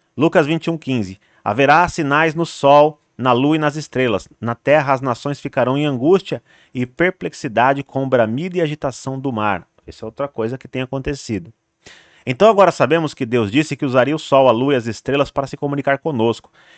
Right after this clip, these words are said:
Então vamos dividir esta série de eclipses em três partes. Um, com o caminho deste último eclipse, combinando com os dois primeiros eclipses, um de dois mil e dezessete e outro de dois mil e vinte e três,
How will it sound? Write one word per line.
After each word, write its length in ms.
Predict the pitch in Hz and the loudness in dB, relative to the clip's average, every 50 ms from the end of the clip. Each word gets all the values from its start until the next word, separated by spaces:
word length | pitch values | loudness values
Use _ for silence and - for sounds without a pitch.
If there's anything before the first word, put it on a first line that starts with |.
| _ | _
Então 220 | - 117 - 180 180 | -10 -4 0 0 2
vamos 260 | 175 190 196 190 160 | 2 2 2 2 0
dividir 400 | 156 165 151 143 117 110 131 147 | 0 0 -2 -2 -2 0 0 0
esta 220 | 143 139 - 139 | 0 0 -2 -4
série 300 | 123 - - 143 131 127 | -6 -4 -2 -2 0 0
de 80 | 120 123 | 0 -4
eclipses 560 | 120 - - 135 143 - - - - 147 156 - _ _ _ | -6 -4 -4 -6 -6 -6 -8 -10 -10 -10 -10 -10 _ _ _
em 140 | - 135 143 | -6 -4 -4
três 260 | 139 - 151 156 147 | -2 -2 -4 -4 -4
partes. 460 | - - 107 92 80 - - - - _ _ _ _ _ _ _ _ _ - | -4 -2 -2 -2 -2 -4 -10 -18 -20 _ _ _ _ _ _ _ _ _ 2
Um, 180 | 165 160 135 90 - _ _ _ _ _ _ _ _ _ _ _ _ _ _ _ _ _ _ - | 2 2 2 2 -2 _ _ _ _ _ _ _ _ _ _ _ _ _ _ _ _ _ _ 0
com 160 | - 196 233 | 2 2 2
o 40 | 240 | 2
caminho 440 | - 247 185 135 135 156 185 180 | 2 2 2 2 2 0 0 0
deste 340 | 143 127 139 131 - - 135 | 2 2 0 0 0 -2 -2
último 340 | 127 143 151 147 - 127 113 | 0 0 0 -2 -2 -4 -4
eclipse, 540 | 104 - - 120 147 156 147 - - - 101 | -4 -4 -4 -2 -2 -2 -2 -4 -10 -16 -14
combinando 640 | - - 131 131 120 117 113 120 135 143 127 120 | -8 -4 -2 -2 0 0 0 2 2 0 0 -2
com 180 | - - 127 120 | -4 -4 -4 -4
os 80 | 113 | -2
dois 260 | 98 98 135 151 147 - | 0 2 2 2 0 -2
primeiros 460 | - 120 113 107 117 113 107 95 87 | -6 -6 -2 -2 -2 -2 -2 -4 -6
eclipses, 640 | 95 - - 127 143 143 - - - 87 - _ _ _ _ _ _ _ _ _ _ | -6 -6 -4 -4 -4 -4 -6 -10 -18 -18 -18 _ _ _ _ _ _ _ _ _ _
um 220 | - 123 143 151 | -2 0 0 0
de 140 | 147 120 127 | 0 0 0
dois 160 | 120 127 120 | 2 2 2
mil 160 | 110 127 135 131 | 2 0 -2 -2
e 20 | |
dezessete 540 | 110 110 110 104 - - 117 113 110 - - | -2 -2 -4 -4 -2 -2 -2 -2 -2 -2 -2
e 20 | |
outro 240 | 113 113 107 - 107 | -2 -2 -2 -4 -6
de 80 | 95 104 | -6 -4
dois 160 | 98 104 98 | -4 -4 -2
mil 80 | 107 | -4
e 40 | 107 | -4
vinte 160 | 104 104 92 | -6 -8 -10
e 40 | - | -8
três, 320 | - 123 139 135 127 - | -6 -4 -2 -4 -4 -6